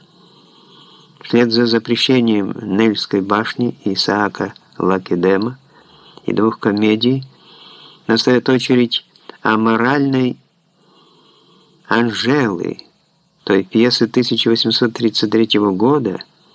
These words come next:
в которой некий карьерист достигает успеха при помощи лестницы из женщин.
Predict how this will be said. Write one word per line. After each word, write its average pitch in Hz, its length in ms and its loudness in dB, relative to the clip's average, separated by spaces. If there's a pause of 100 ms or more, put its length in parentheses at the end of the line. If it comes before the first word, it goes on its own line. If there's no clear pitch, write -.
(220)
в - 100 -20
которой 104 400 2
некий 113 480 2
карьерист 104 800 0
достигает 113 580 0
успеха 147 480 0
при 113 140 -4
помощи 123 420 0
лестницы 127 880 0
из 110 200 0
женщин. 101 760 -4